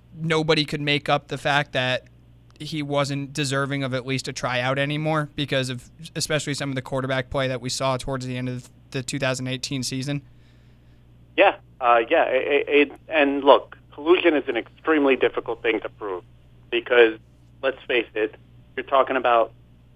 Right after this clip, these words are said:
Speaker 2: very, very smart people, the owners. They're not gonna write in an email, "Hey, let's collude against Colin Kaepernick." They're smart enough to do, not do that. But there must have been something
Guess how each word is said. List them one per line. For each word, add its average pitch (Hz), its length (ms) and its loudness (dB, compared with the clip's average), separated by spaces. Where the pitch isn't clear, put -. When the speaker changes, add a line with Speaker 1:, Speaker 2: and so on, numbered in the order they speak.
Speaker 2:
very, 139 240 4
very 123 400 0
smart 120 340 0
people, 117 300 -8
the 110 120 -4
owners. 107 400 4
They're 131 100 4
not 135 220 4
gonna 123 160 2
write 117 460 4
in 117 100 -4
an 107 180 -2
email, 104 440 4
"Hey, 110 240 6
let's 107 200 6
collude 113 420 0
against 104 340 0
Colin 101 300 0
Kaepernick." 98 540 0
They're - 180 -20
smart 110 180 2
enough 101 260 4
to 101 40 -12
do, 107 200 -12
not 101 240 -2
do 120 120 -14
that. - 200 -16
But 117 340 4
there 127 140 0
must 143 220 4
have 143 100 -16
been 117 160 -18
something 110 520 -8